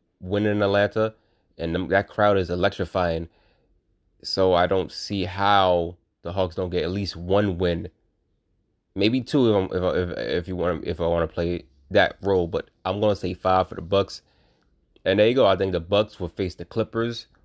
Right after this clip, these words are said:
on the next, in the, in the finals, which would be crazy because Clippers never been there in their life. The Suns will be, I think, attempting their third trip to the N B A Finals.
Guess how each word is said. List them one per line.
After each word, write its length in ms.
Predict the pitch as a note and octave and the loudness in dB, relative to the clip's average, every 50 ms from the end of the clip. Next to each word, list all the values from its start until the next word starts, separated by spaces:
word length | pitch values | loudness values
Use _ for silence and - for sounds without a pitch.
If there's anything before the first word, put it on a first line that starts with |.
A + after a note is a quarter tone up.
| _ - | _ -10
on 80 | E2 E2 | -8 -4
the 60 | E2 | -2
next, 280 | E2+ F2+ E2+ - - - - | 0 0 -2 -2 -8 -14 -10
in 100 | - F2+ | -6 -4
the, 220 | E2+ E2 - - - D#2+ | -4 -4 -4 -6 -6 -4
in 60 | F2 | -4
the 60 | E2 | -4
finals, 640 | - - F#2 G2 G#2 G#2+ A2+ B2 C#3 C3+ - - _ _ _ _ _ _ _ _ _ _ _ _ | -4 0 2 2 2 2 2 0 -2 -4 -8 -14 _ _ _ _ _ _ _ _ _ _ _ _
which 180 | F#2+ F2 - - | -10 -8 -8 -6
would 80 | E2+ | -6
be 100 | E2+ E2 | -6 -6
crazy 580 | - - F#2+ F#2+ G2 F#2+ F#2+ G2+ A2+ B2 B2+ - _ _ _ _ _ _ _ _ _ | -4 2 2 4 4 2 2 -2 -2 -4 -6 -10 _ _ _ _ _ _ _ _ _
because 440 | F#2+ F2 - - F#2 F2+ E2+ E2+ | -14 -12 -6 -2 0 0 0 -2
Clippers 440 | - - - - A#2 G#2 G#2+ G#2 F#2+ | -6 -10 -2 0 0 2 2 2 2
never 180 | G2+ G2+ G2 F#2 | 2 2 0 0
been 220 | E2+ F2 G2+ G2+ | 0 0 0 2
there 240 | G2+ G2 G2+ G#2 G2+ | 2 2 4 2 2
in 120 | F2+ F#2 | 2 0
their 140 | F#2 F2 E2+ | 0 0 0
life. 300 | E2+ F2+ G2 A2 A#2+ A#2 - _ _ _ _ _ _ _ _ _ _ _ - | 2 2 2 2 0 -2 -6 _ _ _ _ _ _ _ _ _ _ _ -10
The 100 | E2+ E2+ | -10 -10
Suns 400 | - - A2+ A#2 A#2+ A#2+ G2+ G#2+ | -4 0 2 2 2 2 0 -2
will 80 | G2+ | -2
be, 280 | F2 F2+ G2 F#2+ F#2+ - - - | -2 -2 -2 -2 -2 -2 -2 -4
I 80 | E2 | -4
think, 200 | E2 F#2 G2 F2+ | -2 -2 -2 -2
attempting 500 | F2+ E2+ - - G#2+ G2+ - - F#2+ F2+ | -2 -4 -4 -4 -4 -4 -4 -4 -4 -2
their 140 | F2 F2 E2+ | -2 -2 -4
third 380 | - - - F#2+ G2 G2+ F#2 - | -4 -2 0 2 2 2 2 0
trip 260 | - - G2 F#2 - | -4 -6 -6 -6 -6
to 60 | - F2 | -8 -6
the 80 | D2+ | -6
N 120 | D#2+ E2+ E2 | -6 -4 -4
B 120 | E2+ E2 | -4 -4
A 60 | E2 | -6
Finals. 580 | - - F2 E2+ D#2 C2 B1 - - - - | -6 -4 -4 -4 -4 -4 -6 -10 -12 -16 -20